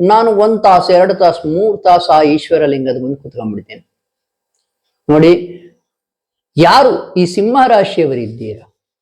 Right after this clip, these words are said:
ಆ ಗುಡಿಗೆ ಹೋದ್ರೆ ಕೂತ್ಕೊಳ್ಳಿ, ಒಂದು ಅರ್ಧ ಗಂಟೆನೋ ಮುಕ್ಕಾಲು ಗಂಟೆನೋ ಒಂದು ತಾಸು ಕೂತ್ಕೊಂಡ್ಬಿಡಿ. ಆ ಒಂದು ಶಕ್ತಿಯ ಪ್ರವಾಹ ನಿಮ್ಮೊಳಗೆ ಆಗ್ಬೇಕು, ನಿಮ್ಮೊಳಗೆ.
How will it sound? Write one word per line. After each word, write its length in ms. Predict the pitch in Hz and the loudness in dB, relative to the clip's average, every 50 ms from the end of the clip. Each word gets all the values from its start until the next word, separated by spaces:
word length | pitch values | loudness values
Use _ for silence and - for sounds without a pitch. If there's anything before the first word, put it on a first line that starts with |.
| _ - - | _ -8 -2
ಆ 100 | 156 165 | 0 2
ಗುಡಿಗೆ 340 | 170 165 220 233 285 254 214 | 4 4 4 4 4 4 4
ಹೋದ್ರೆ 360 | 180 143 117 113 107 95 - - - _ _ _ _ _ _ _ _ | 4 4 2 0 -4 -8 -12 -18 -20 _ _ _ _ _ _ _ _
ಕೂತ್ಕೊಳ್ಳಿ, 380 | - 240 - 285 285 269 240 | -10 -4 0 2 4 4 4
ಒಂದು 160 | 214 196 185 | 4 4 4
ಅರ್ಧ 200 | 170 165 165 180 190 | 2 2 2 2 0
ಗಂಟೆನೋ 440 | 196 208 190 180 185 190 185 175 165 | 2 2 0 0 0 0 0 0 0
ಮುಕ್ಕಾಲು 420 | 151 151 151 151 - 180 185 185 | -2 -2 -2 -2 0 0 2 2
ಗಂಟೆನೋ 300 | 175 170 165 170 160 156 | 0 -2 -2 -2 -2 -2
ಒಂದು 160 | 151 147 143 139 | -2 -2 -2 0
ತಾಸು 340 | - 139 165 - - - | 0 0 0 0 -2 -4
ಕೂತ್ಕೊಂಡ್ಬಿಡಿ. 640 | - 135 135 - 143 135 135 127 120 127 - - _ _ _ _ _ _ _ _ _ _ _ _ _ _ _ _ _ _ _ _ - - | -8 -8 -6 -6 -4 -4 -2 -2 -4 -6 -8 -12 _ _ _ _ _ _ _ _ _ _ _ _ _ _ _ _ _ _ _ _ -2 0
ಆ 120 | 165 190 | 2 4
ಒಂದು 320 | 202 214 214 208 190 175 | 4 4 4 4 2 2
ಶಕ್ತಿಯ 580 | - - - 226 220 - - - - 262 254 226 | 0 0 -2 -2 -4 -4 -8 -4 0 2 2 2
ಪ್ರವಾಹ 600 | 170 - - 180 180 180 196 214 233 240 - 233 233 | 2 0 0 2 2 4 4 4 4 4 2 2 0
ನಿಮ್ಮೊಳಗೆ 520 | 220 208 202 196 190 180 180 190 185 214 | 0 0 0 -2 -2 -4 -2 -4 -4 -2
ಆಗ್ಬೇಕು, 580 | 185 143 143 151 151 147 135 123 - - 139 127 | 0 0 0 0 -2 -2 -4 -6 -6 -6 -8 -6
ನಿಮ್ಮೊಳಗೆ. 680 | 120 123 127 127 120 120 120 113 110 113 117 113 110 | -6 -6 -6 -6 -4 -4 -4 -4 -4 -4 -4 -6 -6